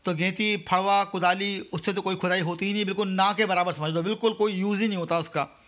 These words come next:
अब इधर क्योंकि कंस्ट्रक्शन नहीं हो रहा, तो आप देख सकते हो कि यहाँ पर वो जो काली, एक बाउंड्री सी लगा रखी थी, वो यहाँ पर नहीं है।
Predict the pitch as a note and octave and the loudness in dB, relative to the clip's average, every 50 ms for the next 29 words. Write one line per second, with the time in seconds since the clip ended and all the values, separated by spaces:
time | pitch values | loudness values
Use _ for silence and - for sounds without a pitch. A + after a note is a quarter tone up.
0 | - - - - - - - - - - - - - - - - _ - E3+ E3+ | -20 -20 -20 -20 -20 -20 -20 -20 -20 -20 -20 -20 -20 -20 -20 -12 _ -2 -2 -2
1 | F#3 G3 F3+ G#3 G3+ A3 A3 G#3 A3 G#3+ F3+ D#3+ G3+ F3+ - G#3+ G3 F#3 G3 G#3+ | 0 0 0 0 0 0 0 -2 0 -2 -2 -2 -2 -2 -2 -2 -2 -2 -2 0
2 | A3+ B3 B3+ A#3+ G#3 G3 F#3+ E3+ E3+ F3+ E3+ - E3+ - A3 G#3 G#3 F3+ F3 F#3 | 2 2 2 2 2 0 0 2 0 -2 -2 -4 -4 -4 -2 0 0 2 0 0
3 | F#3 G3 F#3 F#3+ F#3 F#3+ F#3 F3 E3+ F#3 G3 G3 - - - - E3+ D3+ A#2 A#2 | 0 0 -2 -2 -2 -2 0 0 0 0 -2 -6 -8 -10 -6 -4 -2 -2 0 0
4 | E3 E3 F3 G3 F3 F3+ F3 E3 E3+ F3 E3+ - - F#3+ G3+ F3+ F3+ F3 E3+ E3+ | 0 0 0 -2 -2 -2 0 0 0 0 -2 -2 -4 -4 -2 0 0 0 0 0
5 | - A#3+ - - - _ _ _ _ _ _ _ _ _ - E3+ F3 F3+ F3 E3 | 0 -2 -4 -6 -18 _ _ _ _ _ _ _ _ _ -2 0 0 0 0 0
6 | C#3+ B2 C#3 | -2 -4 -8